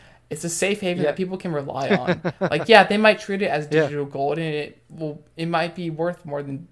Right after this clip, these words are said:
Speaker 1: gold at some points, um, which is another reason why it's, like, the ultimate version of digital gold, because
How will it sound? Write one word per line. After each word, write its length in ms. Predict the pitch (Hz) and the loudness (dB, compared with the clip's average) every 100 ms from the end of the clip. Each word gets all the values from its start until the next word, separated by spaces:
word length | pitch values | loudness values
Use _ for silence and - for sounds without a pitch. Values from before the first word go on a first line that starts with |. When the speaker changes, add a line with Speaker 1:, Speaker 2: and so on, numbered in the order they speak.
| 160 | -10
Speaker 1:
gold 220 | 147 147 | -4 -4
at 100 | - | -4
some 160 | 143 135 | -8 -10
points, 520 | 135 139 160 - - _ - _ _ - | -10 -10 -10 -12 -18 _ -20 _ _ -2
um, 460 | 143 139 135 135 - _ _ - | 0 2 0 -6 -14 _ _ -14
which 260 | 151 147 151 | -6 -6 -4
is 160 | 156 151 | -8 -4
another 200 | 156 156 | -4 -4
reason 220 | 143 147 | -6 -2
why 160 | 143 | 0
it's, 420 | 143 139 147 143 143 | 0 -2 -8 -6 -6
like, 160 | 143 | -6
the 120 | - | -6
ultimate 400 | 147 143 147 139 | -8 -8 -8 -10
version 320 | - 143 147 139 | -8 -8 -6 -10
of 80 | |
digital 300 | 139 139 139 | -10 -8 -8
gold, 360 | 135 139 143 139 | -8 -6 -6 -6
because 400 | - 143 139 | -10 -8 -8